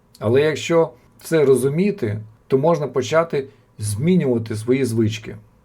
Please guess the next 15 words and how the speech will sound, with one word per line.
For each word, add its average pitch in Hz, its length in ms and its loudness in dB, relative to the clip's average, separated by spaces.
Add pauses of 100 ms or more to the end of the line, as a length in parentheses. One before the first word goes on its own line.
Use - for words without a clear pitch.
Ну 196 120 0
що 151 260 4
ж, - 280 -6
тепер 240 320 -2
давайте 208 340 4
поговоримо 165 600 0
про 156 360 2 (260)
найважливіше. 139 920 -2 (120)
Що - 260 6
буде, 185 380 2
якщо 143 500 0 (400)
солодкого 160 720 2
в 143 60 -4
нашому 151 380 -4
житті 151 440 -6